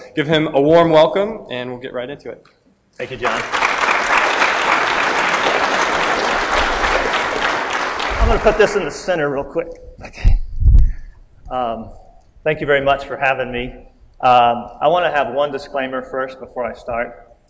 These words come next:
Speaker 2: and that is, um, in order to calm my nerves being up here, I'm watching, looking at you guys all in your underwear.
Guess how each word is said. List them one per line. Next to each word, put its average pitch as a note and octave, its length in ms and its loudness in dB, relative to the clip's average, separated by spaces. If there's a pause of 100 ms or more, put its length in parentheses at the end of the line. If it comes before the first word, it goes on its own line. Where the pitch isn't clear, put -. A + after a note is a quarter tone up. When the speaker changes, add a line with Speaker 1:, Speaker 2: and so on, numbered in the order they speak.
(120)
Speaker 2:
and A2+ 180 -8
that A#2+ 200 0
is, A#2 340 -4
um, G#2 320 -4 (180)
in C3 60 -14
order D3 280 -2
to B2 260 -10
calm B2 240 -6
my A#2 120 -6
nerves A#2 600 -12
being B2 180 -10
up A#2+ 160 -14
here, B2+ 380 -10 (360)
I'm B2+ 120 -2
watching, B2+ 560 2
looking C3 200 -4
at B2 100 -4
you A#2 120 -8
guys A2+ 240 -2
all A2+ 140 -2
in A2 60 -12
your A2+ 140 -14
underwear. G2+ 440 -12